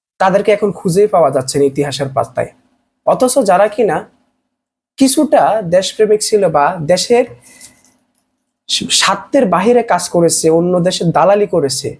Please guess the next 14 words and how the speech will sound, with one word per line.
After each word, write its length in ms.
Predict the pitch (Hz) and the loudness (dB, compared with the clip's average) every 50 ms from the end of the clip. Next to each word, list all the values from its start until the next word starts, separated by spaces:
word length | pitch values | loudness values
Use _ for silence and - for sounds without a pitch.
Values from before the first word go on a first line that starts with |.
| _ _ _ | _ _ _
তারা 180 | 202 202 208 214 | 0 2 2 2
এখন 220 | 208 208 - 202 190 | 0 0 -4 -6 -6
ইতিহাসের 460 | 175 175 - 175 175 165 165 175 156 | -6 -6 -6 -6 -6 -6 -8 -6 -4
রাজা। 280 | 143 131 120 113 113 - - - _ _ _ _ _ _ _ _ _ _ _ _ _ - | -4 -4 -4 -4 -6 -8 -10 -14 _ _ _ _ _ _ _ _ _ _ _ _ _ -4
তা 60 | - | 0
এই 160 | - 214 240 | 2 2 2
ধরনের 360 | 220 254 262 277 262 269 254 214 | 2 2 0 0 2 2 2 2
লেখনী, 440 | 190 190 190 - 240 220 190 170 170 | 2 0 0 0 -2 0 0 0 0
আবার 280 | 151 147 156 170 170 165 | 0 0 2 0 0 0
সেই 300 | 165 - - 180 170 170 165 165 170 _ _ _ _ _ _ _ _ | -2 -4 -2 -2 0 0 -2 -2 -6 _ _ _ _ _ _ _ _
দিল্লি 420 | 147 139 185 202 208 208 202 214 208 | -2 2 2 2 4 4 2 2 2
স্টার, 280 | 202 - - 214 202 | 0 0 0 0 0
সে 200 | 190 196 - 196 185 180 - - _ _ _ _ _ _ _ _ _ - | 0 0 -2 -2 -2 -2 -6 -10 _ _ _ _ _ _ _ _ _ -10
আপনার 440 | 139 135 - 175 170 160 151 139 | -10 -6 -2 -2 0 0 0 -2